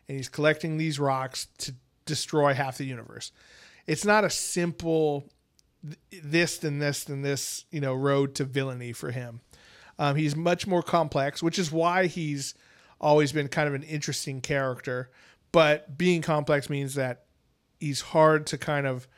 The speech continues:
portray accurately. So we figure we'd kind of break down who he is, where he came from, and what versions of him we will see in the future. So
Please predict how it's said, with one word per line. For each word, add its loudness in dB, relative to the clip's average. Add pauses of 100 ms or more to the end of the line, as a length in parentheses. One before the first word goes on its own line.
(320)
portray 0
accurately. -8
So -4 (400)
we -8
figure 2
we'd 0
kind -2
of -4 (120)
break 4
down -2
who 0
he 2
is, 2
where 2
he -2
came -4
from, -4 (640)
and -2
what 4
versions 4
of -4
him -8 (160)
we -2
will -4
see -6
in -10
the -10
future. -10 (340)
So 0